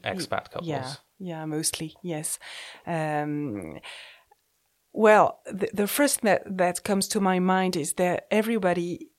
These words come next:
Speaker 1: because they're expats, of course, they're outside their own country. So
Speaker 2: Mm.
Speaker 1: they are from, far from home, far from their extended families, and, uh,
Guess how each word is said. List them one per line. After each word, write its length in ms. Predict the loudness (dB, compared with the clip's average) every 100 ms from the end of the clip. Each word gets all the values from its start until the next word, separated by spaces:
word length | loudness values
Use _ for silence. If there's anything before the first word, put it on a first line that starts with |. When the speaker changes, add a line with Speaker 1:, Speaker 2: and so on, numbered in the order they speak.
| _
Speaker 1:
because 340 | -6 0 2 4
they're 140 | 2
expats, 460 | 0 -2 0 2 2
of 180 | -2 -4
course, 220 | -4 0
they're 180 | 2 2
outside 440 | 0 0 -2 0
their 200 | 0 0 -2
own 160 | -4
country. 580 | -2 -4 -4 -6 -8 -10 -16 -18 -18 -6
So 180 | 0 2
Speaker 2:
Mm. 40 |
Speaker 1:
they 80 | 4
are 100 | 2
from, 400 | 2 2 4 4 -2 -8
far 240 | 4 4
from 260 | 6 2 2
home, 420 | 0 -2 -2 -4 -8
far 300 | -12 -2 -2
from 220 | 0 -4 -2
their 380 | 0 0 -2 -4
extended 500 | -12 -10 -6 -6 -6 -6
families, 640 | -4 -4 -4 -6 -4 -6 -8 -18 -18 -20 -6
and, 300 | 0 2 2
uh, 100 | -2